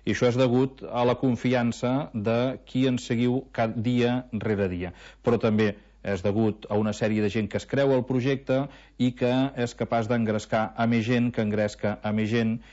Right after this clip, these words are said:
i que voluntàriament diu: «Jo em vull ser-ne també, jo vull participar, jo vull col·laborar amb vosaltres». I tot això no seria possible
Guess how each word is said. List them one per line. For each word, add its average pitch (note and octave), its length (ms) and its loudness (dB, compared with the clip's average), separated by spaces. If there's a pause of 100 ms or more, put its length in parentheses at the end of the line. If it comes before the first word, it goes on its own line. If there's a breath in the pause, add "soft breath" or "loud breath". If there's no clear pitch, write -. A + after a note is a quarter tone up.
(160 loud breath)
i A#2 100 0
que A#2 180 0
voluntàriament A2+ 880 2
diu: A#2 300 2
«Jo C3+ 160 2
em C#3 160 -2
vull B2+ 160 2
ser-ne F#2+ 580 -6
també, F2+ 380 -10 (320 soft breath)
jo A#2+ 160 2
vull A#2+ 180 2
participar, G#2+ 640 -2
jo A2 120 2
vull A2 160 0
col·laborar G2 360 0
amb F#2 100 -4
vosaltres». F2 500 -8 (240 loud breath)
I A#2+ 100 2
tot B2+ 160 0
això F#2+ 320 -2 (300)
no G#2 160 -2
seria G2+ 300 -2
possible F#2 460 -6